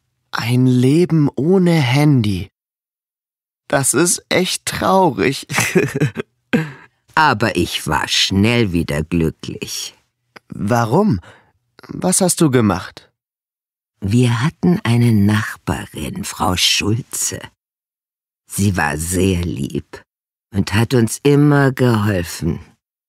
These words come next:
Speaker 2: Mit uns Kindern hat sie gespielt, wenn unsere Eltern gearbeitet haben. Und sie hat mir mit den Hausaufgaben geholfen.
Speaker 1: Oh ja,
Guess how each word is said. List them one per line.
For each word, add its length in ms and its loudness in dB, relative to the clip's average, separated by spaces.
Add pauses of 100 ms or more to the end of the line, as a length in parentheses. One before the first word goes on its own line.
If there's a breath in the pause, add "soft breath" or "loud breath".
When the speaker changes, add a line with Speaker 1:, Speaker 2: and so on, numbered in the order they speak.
(460)
Speaker 2:
Mit 300 0
uns 360 2
Kindern 600 4
hat 180 -6
sie 140 -6
gespielt, 1040 0 (240)
wenn 220 -4
unsere 460 -4
Eltern 520 -2
gearbeitet 880 -2
haben. 380 -4 (920)
Und 320 0
sie 300 0
hat 240 0 (160)
mir 320 4
mit 300 0
den 280 0
Hausaufgaben 960 -4
geholfen. 840 -10 (140)
Speaker 1:
Oh 220 4
ja, 380 2